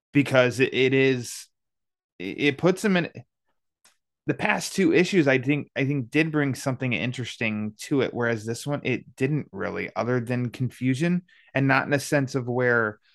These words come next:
"Oh, wait, let it, let's, let's wait two more issues and then it will all be clear." It's like, no, I think it's pretty clear here that it's just, it's messy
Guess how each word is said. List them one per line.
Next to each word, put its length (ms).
"Oh, 120
wait, 260
let 140
it, 160
let's, 520
let's 220
wait 320
two 160
more 220
issues 420
and 100
then 80
it 80
will 140
all 320
be 160
clear." 480
It's 160
like, 240
no, 160
I 80
think 160
it's 120
pretty 200
clear 240
here 160
that 240
it's 180
just, 480
it's 260
messy 760